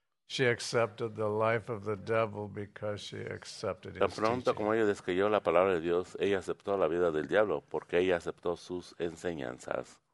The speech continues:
Speaker 1: So,
Speaker 2: Entonces,
Speaker 1: is God gonna accept a bride that has the life of the devil in her?
Speaker 2: ¿Dios va a aceptar una novia que tiene la vida del diablo en ella?
Speaker 1: Okay,
Speaker 2: Esa es
Speaker 1: so
Speaker 2: una
Speaker 1: tell me
Speaker 2: pregunta.
Speaker 1: what has
Speaker 2: So,
Speaker 1: happened
Speaker 2: dígame
Speaker 1: in
Speaker 2: qué
Speaker 1: this
Speaker 2: está
Speaker 1: last
Speaker 2: pasando
Speaker 1: day.
Speaker 2: en este último día.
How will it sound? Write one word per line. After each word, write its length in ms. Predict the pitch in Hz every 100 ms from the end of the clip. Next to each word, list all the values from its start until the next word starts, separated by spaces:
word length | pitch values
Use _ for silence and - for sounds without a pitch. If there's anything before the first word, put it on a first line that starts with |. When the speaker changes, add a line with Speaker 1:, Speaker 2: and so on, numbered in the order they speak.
| _ _ _ _ -
Speaker 1:
So, 300 | 139 110 90 - _ 82
Speaker 2:
Entonces, 560 | 73 80 76 73 67 - _ _ _ _ _ _ - -
Speaker 1:
is 180 | 113 98
God 320 | 123 135 131
gonna 280 | 127 120 117
accept 420 | 107 - 117 113
a 60 | 110
bride 340 | 101 107 123
that 140 | 120
has 220 | 104 113 98
the 100 | 107
life 260 | 107 107
of 120 | 110
the 80 | 104
devil 360 | 101 120 107 95
in 80 | 87
her? 220 | 104 113 - _ -
Speaker 2:
¿Dios 140 | 113
va 60 | 113
a 20 |
aceptar 340 | 113 104 107 104
una 200 | 110 98
novia 260 | 90 101
que 140 | 87 85
tiene 300 | - 98 98
la 140 | 82
vida 180 | 78 92
del 80 | 85
diablo 300 | 73 80 76
en 100 | 64
ella? 320 | 65 73 107 107
Speaker 1:
Okay, 280 | 107 110 104
Speaker 2:
Esa 60 |
es 120 | 110 -
Speaker 1:
so 120 | 113
Speaker 2:
una 40 | 147
Speaker 1:
tell 240 | 139 143 156
me 120 | 165
Speaker 2:
pregunta. 140 | -
Speaker 1:
what 120 | 143 135
has 100 | 127
Speaker 2:
So, 80 | 127
Speaker 1:
happened 260 | 127 120 127
Speaker 2:
dígame 200 | 123 95
Speaker 1:
in 40 | 90
Speaker 2:
qué 20 |
Speaker 1:
this 140 | 113 92
Speaker 2:
está 200 | 104 110
Speaker 1:
last 160 | 87
Speaker 2:
pasando 380 | 92 90 98 80
Speaker 1:
day. 80 | -
Speaker 2:
en 100 | 85
este 180 | 82 -
último 300 | 73 82 90
día. 300 | 113 131 69